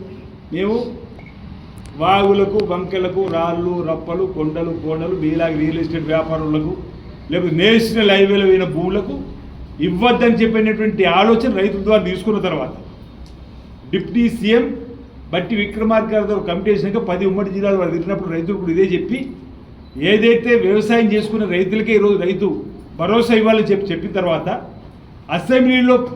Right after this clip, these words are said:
చర్చించిన తదుపరే మేము రైతు భరోసా వేస్తాము. ఈరోజు రైతు భరోసా ఇచ్చే క్రమంలో ఎవరెవరు వ్యవసాయం చేస్తారో వారి దరఖాస్తు అగ్రికల్చర్ ఆఫీస్ తీసుకుంటే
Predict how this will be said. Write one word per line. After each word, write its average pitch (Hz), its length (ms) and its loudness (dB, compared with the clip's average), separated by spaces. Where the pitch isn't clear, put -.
చర్చించిన 226 540 0
తదుపరే 240 380 2
మేము 202 180 -2
రైతు 190 220 0
భరోసా 214 300 0
వేస్తాము. 175 380 -6
ఈరోజు 196 200 4
రైతు 202 220 0
భరోసా 214 280 0
ఇచ్చే 196 180 0
క్రమంలో 202 420 0
ఎవరెవరు 208 340 4
వ్యవసాయం 196 380 2
చేస్తారో 185 320 0
వారి 175 160 -2
దరఖాస్తు 165 400 -2
అగ్రికల్చర్ 180 400 -4
ఆఫీస్ 185 220 -2
తీసుకుంటే 185 300 -2